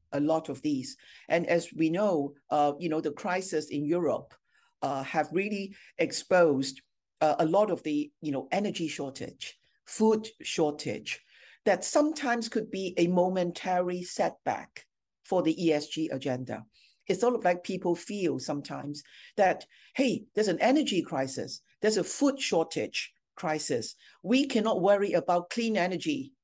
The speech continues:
uh, uh, so much. We need the fossil fuel back. We need to, you know,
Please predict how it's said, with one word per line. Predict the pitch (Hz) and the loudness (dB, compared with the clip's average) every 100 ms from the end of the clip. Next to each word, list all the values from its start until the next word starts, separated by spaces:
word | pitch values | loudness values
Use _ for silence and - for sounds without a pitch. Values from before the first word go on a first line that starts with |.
| _ _ | _ _
uh, | - 151 143 | 0 2 2
uh, | 139 | 0
so | 135 226 | 0 2
much. | 185 208 175 - | 2 0 -2 -4
We | 170 | -4
need | 175 208 214 | -2 -4 0
the | 165 | 0
fossil | 147 - 180 185 175 | 0 0 0 0 -2
fuel | 208 214 | 2 2
back. | - 175 160 - | 4 0 -2 -4
We | 180 | -10
need | 175 202 202 | -8 -8 -2
to, | 175 - - - - - | 0 0 -8 -20 -16 -4
you | 202 | 0
know, | 160 | 2